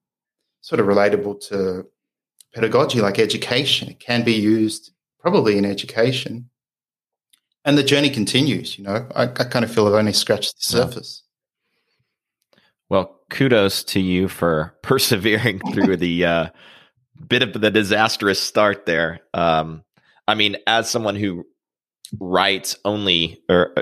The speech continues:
Speaker 2: you know, short form for the most part, anyways, you know, a thousand to maybe three thousand words. Um, I know how challenging
Speaker 1: <laughs>
Speaker 2: just, just taking on something like that is. So to,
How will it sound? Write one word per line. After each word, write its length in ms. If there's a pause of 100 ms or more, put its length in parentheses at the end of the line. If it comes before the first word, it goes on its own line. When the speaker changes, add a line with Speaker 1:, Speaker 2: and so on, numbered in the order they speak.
Speaker 2:
you 100
know, 220 (520)
short 340
form 480 (200)
for 80
the 80
most 260
part, 320
anyways, 480
you 60
know, 180 (960)
a 80
thousand 480
to 100
maybe 220
three 220
thousand 360
words. 440 (160)
Um, 360 (120)
I 80
know 220
how 140
challenging 640
Speaker 1:
<laughs> 20
Speaker 2:
just, 320
just 280
taking 300
on 180
something 340
like 240
that 380
is. 440
So 260
to, 340